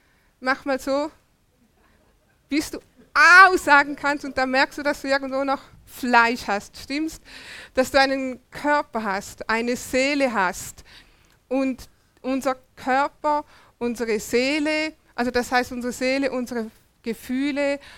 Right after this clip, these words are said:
unser Wille, unser Verstand, die sind nicht von neuem geboren worden. Als wir Jesus angenommen haben als Herrn und Erlöser, wo, war unsere Seele, blieb so, wie sie war. Die ist immer noch die alte.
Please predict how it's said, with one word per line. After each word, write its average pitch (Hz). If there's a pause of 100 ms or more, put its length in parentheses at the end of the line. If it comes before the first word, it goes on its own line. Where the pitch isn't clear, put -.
(120)
unser 214
Wille, 277 (260)
unser 226
Verstand, 247 (320)
die 277
sind 277
nicht 302
von 254
neuem 247
geboren 240
worden. 165 (480)
Als 226
wir 254
Jesus 269
angenommen 269
haben 262
als -
Herrn 247
und 233
Erlöser, 262 (320)
wo, 262 (140)
war 247
unsere 277
Seele, 277 (340)
blieb 294
so, 277
wie 254
sie 247
war. 214
Die 233
ist 240
immer 302
noch 285
die -
alte. 214